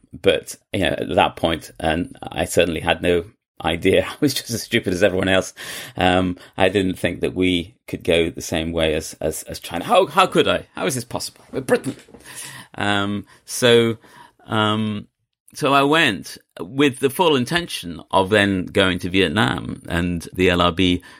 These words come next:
kindly, uh, said, "Yes, that's okay. You can go to Vietnam." And I, I found a very good, uh, researcher called Chi Mai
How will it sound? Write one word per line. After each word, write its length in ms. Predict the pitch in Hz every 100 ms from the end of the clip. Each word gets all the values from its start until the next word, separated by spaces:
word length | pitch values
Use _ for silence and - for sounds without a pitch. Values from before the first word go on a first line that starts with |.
| -
kindly, 540 | - 95 95 90 87 - - - _
uh, 120 | 73
said, 280 | 76 101 87
"Yes, 160 | 95 101
that's 220 | - -
okay. 280 | 87 98 85
You 100 | 92
can 200 | 95 92
go 100 | 82
to 100 | 82
Vietnam." 520 | 82 78 80 85 85
And 100 | 85
I, 140 | 87 - _ - _ -
I 100 | 90
found 480 | - 101 95 95 -
a 280 | 82 82 85
very 240 | 95 95
good, 400 | - 92 82 - - _ _ _
uh, 120 | - -
researcher 520 | 92 - 98 - 90
called 280 | - 87 85
Chi 160 | - 85
Mai 340 | 82 87